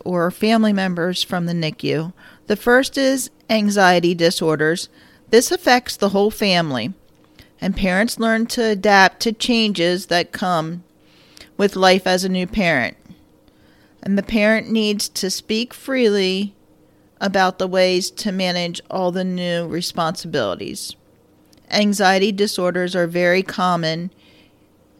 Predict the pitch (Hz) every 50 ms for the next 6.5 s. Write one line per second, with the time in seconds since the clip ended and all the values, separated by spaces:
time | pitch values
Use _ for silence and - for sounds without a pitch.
0 | _ _ - 190 190 190 185 180 185 165 - - - - 180 180 175 - - 190
1 | - - 208 190 185 185 175 165 165 170 175 175 170 170 165 165 160 170 170 175
2 | 175 170 - - 185 - - - 196 180 185 - - 190 180 180 170 160 170 175
3 | 180 180 _ - - - 170 175 170 165 156 156 185 180 _ _ _ _ _ _
4 | _ _ _ _ - - _ _ _ _ - 233 240 226 220 214 214 208 208 202
5 | - - 240 226 214 208 202 214 208 208 202 196 196 - - - 202 202 196 196
6 | 196 185 185 185 180 180 196 196 185